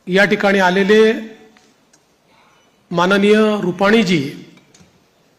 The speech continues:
आणि माननीय निर्मला सीतारामनजी यांचे देखील अतिशय मनापासून मी आभार मानतो.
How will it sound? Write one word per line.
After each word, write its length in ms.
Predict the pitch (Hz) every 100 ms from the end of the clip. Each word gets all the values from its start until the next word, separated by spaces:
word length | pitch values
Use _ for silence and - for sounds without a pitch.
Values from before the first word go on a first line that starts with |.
| - - -
आणि 220 | 180 208
माननीय 480 | 202 175 185 196 202 208 220 - - _ _ 185
निर्मला 400 | 180 170 190 190
सीतारामनजी 720 | 185 185 208 214 214 185 143 - - - _ _ _ _ -
यांचे 360 | 170 180 190 233
देखील 280 | 208 240 269
अतिशय 520 | 262 - 220 196 262
मनापासून 640 | 233 196 196 196 175 208
मी 100 | 208
आभार 340 | 202 127 170 165
मानतो. 320 | 147 139